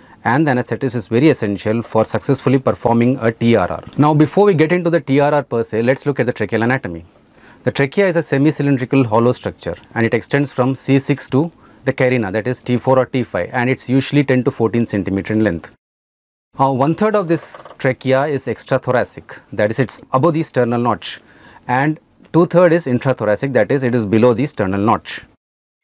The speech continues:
And it consists of sixteen to twenty-two C-shaped cartilages, which are completed posteriorly by the tracheally smooth muscle. So, anteriorly we have the C-shaped cartilages,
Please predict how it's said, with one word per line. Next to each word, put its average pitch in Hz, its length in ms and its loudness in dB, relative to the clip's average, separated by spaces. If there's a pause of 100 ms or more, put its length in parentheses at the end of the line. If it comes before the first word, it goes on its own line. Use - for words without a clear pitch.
(120)
And 143 260 0
it 131 140 -4
consists 139 400 -2
of 139 160 0
sixteen 143 320 -4
to 143 80 0
twenty-two 127 420 0 (800)
C-shaped 156 600 0
cartilages, 98 720 -4 (160)
which 117 180 -2
are 123 100 4
completed 135 760 -2
posteriorly 151 640 4
by 120 160 2
the 127 100 0
tracheally 104 420 -2
smooth 113 300 -2
muscle. 98 260 -2
So, 123 140 -2
anteriorly 135 560 2
we 143 80 2
have 143 180 2
the 139 60 0
C-shaped 131 460 -2
cartilages, 123 580 -2